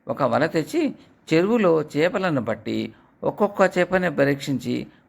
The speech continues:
పక్కన పెట్టాలని ఆరంభించాడు. ఇది చూసి గ్రామస్తులు చేపలను కొంటామని వచ్చారు. కానీ మారీజ వాళ్ళ మాటల్లో పట్టించుకునే స్థితిలో లేడు. అతను చేపలను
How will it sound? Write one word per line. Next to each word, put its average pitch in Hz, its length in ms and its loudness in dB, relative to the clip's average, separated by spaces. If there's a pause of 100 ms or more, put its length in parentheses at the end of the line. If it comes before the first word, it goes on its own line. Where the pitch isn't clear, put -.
పక్కన 139 240 2
పెట్టాలని 139 400 0
ఆరంభించాడు. 107 680 -4 (600)
ఇది 190 180 0
చూసి 220 320 0
గ్రామస్తులు 156 760 0 (480)
చేపలను 190 360 2
కొంటామని 151 520 -2
వచ్చారు. 110 440 -4 (460)
కానీ 123 560 0 (200)
మారీజ 143 460 0 (600)
వాళ్ళ 147 240 4
మాటల్లో 151 500 -2
పట్టించుకునే 156 680 -6
స్థితిలో 143 380 -4
లేడు. 85 300 -4 (400)
అతను 139 500 -2 (1040)
చేపలను 151 640 0